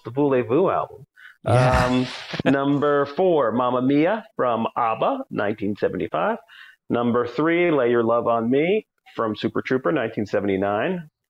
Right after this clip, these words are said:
Speaker 1: And number two, Super Trooper from Super Trooper, nineteen seventy-nine. And number one, obviously, uh, Dancing Queen. We, you, you knew this was coming. So, um, <laughs> from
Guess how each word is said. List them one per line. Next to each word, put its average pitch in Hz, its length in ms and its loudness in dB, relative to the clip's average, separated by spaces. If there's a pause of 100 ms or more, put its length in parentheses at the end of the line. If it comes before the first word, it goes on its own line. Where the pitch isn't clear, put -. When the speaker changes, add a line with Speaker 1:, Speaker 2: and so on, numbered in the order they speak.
(120)
Speaker 1:
And 110 320 0
number 113 520 0
two, 180 380 0
Super 175 300 -2
Trooper 147 560 -2 (300)
from 101 240 -2
Super - 280 -6
Trooper, 101 300 0
nineteen 95 320 -2
seventy-nine. 104 600 -2 (340)
And 101 100 -2
number 107 220 0
one, 165 520 0
obviously, 110 800 0 (140)
uh, 104 460 2 (120)
Dancing 117 460 0
Queen. 131 400 0
We, 101 380 2
you, 104 320 0
you 101 240 -2
knew 98 160 2
this 90 260 -4
was - 100 -10
coming. 82 440 -6
So, 90 260 0 (460)
um, 113 600 2
<laughs> 113 60 -16
from 113 320 -2